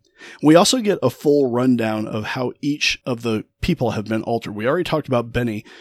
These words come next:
who was a college professor and was made subhuman. So everything that A M does to these people, it does to completely counter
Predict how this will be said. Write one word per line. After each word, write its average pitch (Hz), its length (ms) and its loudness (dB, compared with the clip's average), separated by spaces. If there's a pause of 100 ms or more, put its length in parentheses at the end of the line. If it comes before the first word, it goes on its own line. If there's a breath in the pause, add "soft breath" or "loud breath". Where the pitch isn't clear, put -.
(160 loud breath)
who 143 100 4
was 131 220 6
a 113 60 -4
college 185 340 4
professor 123 640 0 (260 soft breath)
and 123 200 0
was 117 160 -2
made 131 320 2
subhuman. 107 640 -4
So 123 360 -2
everything 160 640 0
that 123 280 -6 (240)
A 160 180 4
M 131 200 2
does 131 340 0
to - 80 -14
these 113 200 -8
people, 110 440 -8 (560 soft breath)
it - 300 -2
does 170 540 4 (100)
to 117 500 0
completely 147 680 2
counter 123 560 -4